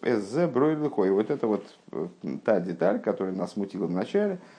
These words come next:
что с-, отец, он повторяет еще раз, "Вот эту, вот этот участок себе выбери". Зачем он повторяет еще раз? Он вроде все сказал уже, что надо было.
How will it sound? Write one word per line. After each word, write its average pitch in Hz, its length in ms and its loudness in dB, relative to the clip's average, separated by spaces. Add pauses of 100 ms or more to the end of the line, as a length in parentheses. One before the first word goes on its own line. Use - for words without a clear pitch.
(180)
что 98 580 2
с-, - 120 -14
отец, 175 420 0
он 127 120 0
повторяет 110 580 2
еще 147 340 -2
раз, 190 220 0 (480)
"Вот 147 320 4
эту, 117 380 2 (260)
вот 101 220 -6
этот 92 280 4
участок 160 460 2
себе 120 300 4
выбери". 92 500 0 (240)
Зачем 101 340 0
он 90 60 -2
повторяет 90 340 2
еще 104 240 0
раз? 143 140 0
Он 98 60 -4
вроде 90 180 -2
все - 140 -14
сказал - 340 -4
уже, 185 180 -4
что - 160 -12
надо 69 240 -4
было. - 220 -12